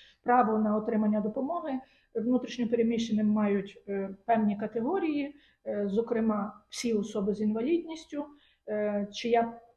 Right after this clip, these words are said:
а також пенсіонери, чия пенсія не досягає дев'ять тисяч чотириста гривень, м, вони можуть продовжувати працювати,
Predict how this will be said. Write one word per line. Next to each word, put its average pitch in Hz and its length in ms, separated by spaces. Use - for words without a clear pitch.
а 220 80
також 233 340
пенсіонери, 226 640
чия 220 240
пенсія 220 420
не 208 120
досягає 208 560
дев'ять 202 340
тисяч - 480
чотириста 208 520
гривень, 311 400
м, 196 500
вони 214 200
можуть 214 440
продовжувати 202 580
працювати, 269 680